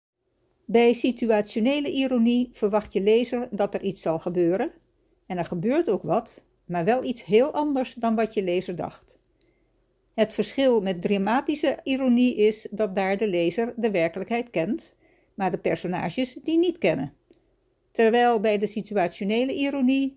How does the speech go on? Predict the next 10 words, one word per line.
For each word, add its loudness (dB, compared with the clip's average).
de 0
lezer 4
volkomen 2
verrast -2
wordt -2
als -6
de -4
werkelijkheid -2
zich -6
openbaart. -2